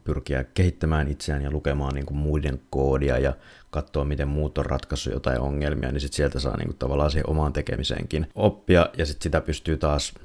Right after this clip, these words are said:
seuraavalla kerralla, kun tulee joku ongelma, niin se voi olla silleen, että ahaa, joo, niin on, tommonen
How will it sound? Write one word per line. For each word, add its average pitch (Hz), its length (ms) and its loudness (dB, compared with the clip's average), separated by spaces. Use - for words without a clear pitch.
seuraavalla 82 480 6
kerralla, 73 240 2
kun 76 100 -2
tulee 76 200 2
joku 73 220 0
ongelma, 71 360 0
niin 69 100 -2
se 69 80 -2
voi 69 140 2
olla 67 220 0
silleen, 69 300 -2
että 69 220 2
ahaa, 104 300 8
joo, 92 260 6
niin 85 240 6
on, 76 100 2
tommonen 87 420 6